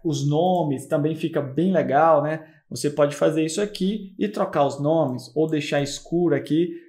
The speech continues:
ou cinza dessa forma, não tem problema nenhum, tá? E aí você vai dar um OK, dá um OK aqui, certinho. Aqui está a frente do nosso cartão.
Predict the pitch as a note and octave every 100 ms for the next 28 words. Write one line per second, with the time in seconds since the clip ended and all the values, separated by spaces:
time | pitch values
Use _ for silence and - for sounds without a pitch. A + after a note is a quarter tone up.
0 | _ _ C#3+ D3 C#3+ C#3+ - _ - -
1 | F#3 G3 D3 C#3 C3+ - B2+ - D3+ F3
2 | F3 E3+ - - _ D#3 D#3+ D#3+ D3 D#3
3 | C3+ C#3+ D#3+ D3+ C#3 D3 D#3 A3+ - -
4 | - _ - C#3+ G#3+ E4 - - - -
5 | G3 E4+ E4+ F4 A3 A3 A#3 A#3+ A3+ G#3+
6 | F#3+ F#3+ F#3+ F#3+ G3+ G3+ - G3+ - -
7 | D#3 C#3 - - - - A2+ C#3+ D3 -
8 | D#3+ F#3 - F3+ G#3 - - _ _ _
9 | _ _ - F#3 F#3 - D3 B2 B2 -
10 | - C#3 - E3 F#3 - D3+ E3 - -
11 | - F#3 - - C#3+ D3 D#3 D#3 D3 D3
12 | - E3+ - - -